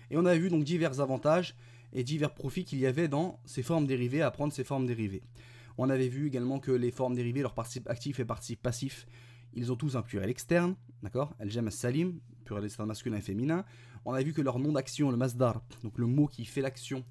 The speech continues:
euh, du verbe, comme enseigner, l'enseignement, euh, euh,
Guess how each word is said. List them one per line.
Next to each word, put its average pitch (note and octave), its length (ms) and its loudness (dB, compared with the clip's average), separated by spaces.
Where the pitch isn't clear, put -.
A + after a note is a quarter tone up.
euh, G2+ 560 -4
du G#2+ 140 -4
verbe, D#3 240 0
comme G#2+ 220 -2
enseigner, A2+ 520 0
l'enseignement, A2+ 880 4
euh, G#2 500 2
euh, G2 680 2